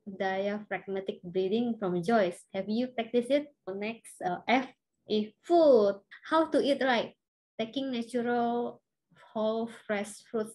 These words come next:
and vegetables and food with the right portion of protein, fiber, good fats,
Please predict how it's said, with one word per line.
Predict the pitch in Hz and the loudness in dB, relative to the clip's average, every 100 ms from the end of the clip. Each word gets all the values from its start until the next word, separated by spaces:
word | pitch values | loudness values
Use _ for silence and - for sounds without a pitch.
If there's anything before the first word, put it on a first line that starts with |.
| - | -6
and | 180 185 196 | -6 -4 -4
vegetables | 180 175 175 190 247 254 - | -4 -2 -4 -2 -2 -2 -8
and | 190 185 190 _ _ | -8 -6 -8 _ _
food | 339 359 - _ _ _ - | -2 -2 -4 _ _ _ -4
with | 208 180 | -2 0
the | 190 | 0
right | 202 226 226 | 0 0 -2
portion | 185 196 - 214 - | -8 -6 -4 -4 -4
of | 180 - - | -8 -10 -10
protein, | 190 190 214 254 277 _ _ _ _ _ - | -8 -2 -2 -2 -8 _ _ _ _ _ -4
fiber, | 196 196 214 226 240 233 190 | -2 0 2 2 2 -4 -6
good | 185 185 | -4 -6
fats, | - 233 254 - - | -2 -2 -2 -6 -20